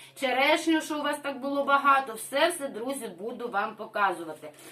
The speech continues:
Так, оце я купила. І дивіться, всього я купляю не по одному,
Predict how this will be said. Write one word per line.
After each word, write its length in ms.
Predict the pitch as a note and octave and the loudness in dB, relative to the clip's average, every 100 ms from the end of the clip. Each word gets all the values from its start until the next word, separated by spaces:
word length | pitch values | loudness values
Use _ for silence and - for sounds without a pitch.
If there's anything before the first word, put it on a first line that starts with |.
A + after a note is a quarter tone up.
| - - | -14 6
Так, 300 | A#3+ F#3+ - | 8 8 4
оце 380 | A#3 B3+ D4+ C4+ | -6 -4 4 6
я 120 | A#3 | 6
купила. 420 | - F#3+ G3 F#3 - | 2 -4 -4 -4 -4
І 120 | C4 | -4
дивіться, 540 | C#4 D4+ D#4 E4 - E3+ | -4 0 2 2 0 -4
всього 520 | - A#3 A#3 A#3+ D4 | -2 -2 0 2 4
я 160 | F4+ D#4+ | 6 4
купляю 600 | B3 - A3+ A3 G3+ G#3 | 0 -2 4 4 2 -2
не 180 | B3 | -4
по 180 | B3+ C4 | 0 2
одному, 480 | B3 A#3 B3+ C#4+ | 2 0 -2 -2